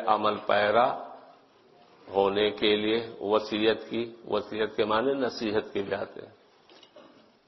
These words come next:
اس لیے کہ وصیت کا نفاذ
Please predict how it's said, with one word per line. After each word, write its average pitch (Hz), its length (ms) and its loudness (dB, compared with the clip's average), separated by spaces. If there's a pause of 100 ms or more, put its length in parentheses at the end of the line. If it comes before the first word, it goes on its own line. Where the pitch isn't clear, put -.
(1800)
اس 95 200 -8
لیے 107 180 0
کہ 107 160 -2
وصیت 113 460 0
کا 117 60 2 (120)
نفاذ 110 400 2